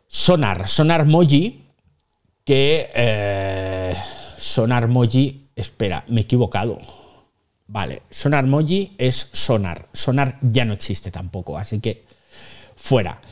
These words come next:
Fijaos todas las que están cayendo, ¿eh? Sound End. Sound End,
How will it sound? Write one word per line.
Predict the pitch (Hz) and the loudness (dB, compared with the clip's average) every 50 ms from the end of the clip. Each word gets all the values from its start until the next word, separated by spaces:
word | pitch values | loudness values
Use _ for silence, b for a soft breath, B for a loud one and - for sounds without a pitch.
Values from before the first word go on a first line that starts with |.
| b b b b | b b b b
Fijaos | - 113 - 139 160 165 | -2 0 2 2 2 2
todas | - 202 185 190 | 2 2 2 2
las | 185 - | 2 0
que | - 160 | 2 0
están | 135 - 156 147 160 | 0 2 2 0 2
cayendo, | 151 139 123 123 127 123 117 98 95 98 | 2 4 4 4 4 4 2 0 0 0
¿eh? | 120 156 180 B B B B B B B B | -2 -2 -4 B B B B B B B B
Sound | B - - - 185 190 220 240 254 233 - - - - | B -4 0 2 4 4 4 4 4 2 -2 -6 -4 0
End. | 143 143 131 113 104 98 104 104 B B B B B - | 2 2 4 4 2 2 0 -2 B B B B B -10
Sound | - - 165 160 196 226 214 220 | -4 0 2 4 4 4 4 4
End, | 214 202 170 135 139 180 226 254 | 4 4 6 4 4 2 0 -4